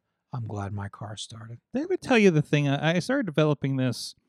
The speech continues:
Speaker 2: I think it was, I think it was definitely before the pandemic started, but, um, I would go to, you know, whether these almost regular gigs where I was going to do, you know,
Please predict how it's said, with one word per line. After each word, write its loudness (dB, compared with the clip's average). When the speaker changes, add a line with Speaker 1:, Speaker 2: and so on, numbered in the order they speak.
Speaker 2:
I -2
think 6
it 6
was, 4
I 6
think -2
it 8
was 6
definitely 4
before 4
the 6
pandemic 0
started, -2
but, 4
um, 2
I 0
would 2
go 2
to, 0
you 0
know, 4
whether 4
these 0
almost -2
regular 2
gigs 0
where 0
I 0
was -2
going 2
to -2
do, 2
you -2
know, -2